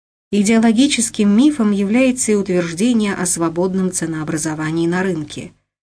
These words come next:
Я за пятнадцать лет жизни на Западе не видел ни одного случая, чтобы покупатели оказали какое-то влияние на цены товаров и услуг,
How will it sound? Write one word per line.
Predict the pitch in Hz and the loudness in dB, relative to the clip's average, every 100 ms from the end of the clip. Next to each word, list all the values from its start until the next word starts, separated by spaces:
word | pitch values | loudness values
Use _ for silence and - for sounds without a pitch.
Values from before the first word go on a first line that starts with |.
| - | -6
Я | 185 302 294 | 2 4 4
за | 185 | 2
пятнадцать | 180 180 220 247 208 190 | 0 0 2 2 0 -2
лет | 190 175 | 0 0
жизни | 175 175 175 165 | 0 -2 -2 -2
на | 160 | -2
Западе | 160 233 254 160 151 | -2 0 0 -2 -2
не | 160 | -4
видел | 175 190 170 | -4 -2 -2
ни | 160 | -2
одного | 156 156 165 170 | -4 -4 -2 -2
случая, | - 170 247 - 147 | -2 0 -2 -2 -6
чтобы | 147 - 175 165 | -6 -4 -2 -2
покупатели | 156 156 151 240 254 160 - - _ _ _ | -6 -8 -2 0 0 -4 -8 -14 _ _ _
оказали | 202 214 240 240 302 262 | -4 2 2 4 4 4
какое-то | 240 233 - 254 226 | 0 0 0 2 0
влияние | 202 196 226 269 190 160 | 2 2 2 2 0 0
на | 156 | -4
цены | - 240 214 165 | -4 -2 -2 -4
товаров | 151 156 196 143 156 | -4 -2 -2 -2 -4
и | |
услуг, | 160 - 175 156 151 | -4 -4 -4 -6 -8